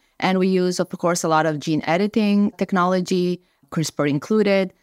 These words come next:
That actually is how we make these edits in Asian elephant backgrounds to turn into these Arctic elephants that have essentially it's an Asian elephant background with these cold adaptation traits.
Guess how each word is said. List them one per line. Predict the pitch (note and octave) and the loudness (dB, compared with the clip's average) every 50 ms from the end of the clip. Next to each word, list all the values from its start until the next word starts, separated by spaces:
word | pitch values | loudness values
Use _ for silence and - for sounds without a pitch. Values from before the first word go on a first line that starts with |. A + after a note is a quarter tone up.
| _ _ _ | _ _ _
That | F#3 F#3+ F#3 | 0 2 4
actually | F3+ F#3 - - G3 F3 E3+ | 4 2 2 0 -2 -2 -2
is | - - - E3 D#3+ - | -2 -2 -2 -2 -2 -2
how | - F3 D#3+ E3+ E3+ | 0 0 2 2 2
we | E3 E3 E3 | 0 0 0
make | D#3 D#3+ D#3 D3 D#3 - | 0 0 0 0 -2 -2
these | - E3+ E3 D#3 - | -2 -2 -2 -2 -2
edits | E3+ E3 E3+ D#3+ D3 - | -2 -2 0 -2 -2 0
in | D#3 C#3+ C#3+ C3+ - _ | -2 -2 -2 -2 -4 _
Asian | D#3 D#3+ C#3+ D#3+ D#3 | -2 0 0 0 2
elephant | E3 A3+ B3+ B3 A#3 - B3 A#3 A3+ G3+ | 2 4 4 2 2 0 0 0 2 2
backgrounds | G#3+ G#3 G3+ - - G3 F#3 F3+ F3+ F3 - - _ _ _ _ | 2 2 0 0 -2 0 0 0 -2 -4 -6 -12 _ _ _ _
to | - F#3 | -8 -8
turn | F3 - F3+ D#3+ D#3+ | -2 -2 0 0 0
into | A#2+ C#3 D3 C3+ - D#3 D3+ D3+ D3 D3 D3+ - - | 0 0 -2 -2 -2 -2 -2 0 0 -2 -4 -6 -6
these | - D#3 C#3 - - - _ _ | -6 -6 -6 -6 -8 -14 _ _
Arctic | - B3 A#3+ - - G#3+ - | 0 0 2 0 -4 -2 0
elephants | F#3+ F#3 F#3 F3+ F3 - F3 E3 D#3+ D#3+ E3 D#3+ - - - _ _ _ _ | 0 0 0 -2 -2 -4 -4 -2 -2 -2 -2 -4 -6 -10 -16 _ _ _ _
that | - E3 - | -6 -6 -4
have | - E3 D#3 D3+ D#3 D#3 D3 - | -2 -2 0 2 2 0 0 -2
essentially | - E3 - F#3+ E3+ - F3 D#3+ | -6 -2 -2 -2 0 0 -2 -2
it's | D3+ - - - - _ - | -2 -4 -12 -18 -20 _ -8
an | F3+ - | -6 -2
Asian | - G#3 G#3+ A3 G#3 | 0 2 2 4 2
elephant | G3 F#3 F3+ F3+ - E3+ D#3 | 2 2 0 0 -2 0 2
background | D#3 D3+ C#3+ - D#3+ D3 D3 D3 - - _ _ | 2 2 2 2 0 0 0 -2 -4 -8 _ _
with | - D3 | -2 0
these | D#3 D#3 - | 0 0 0
cold | - - D3 C#3 | 0 0 0 2
adaptation | C#3 C#3+ D3 - - - - - - - - | 2 0 0 -4 -4 -6 -6 -6 -6 -6 -6
traits. | - - - - - - | -6 -6 -8 -8 -10 -14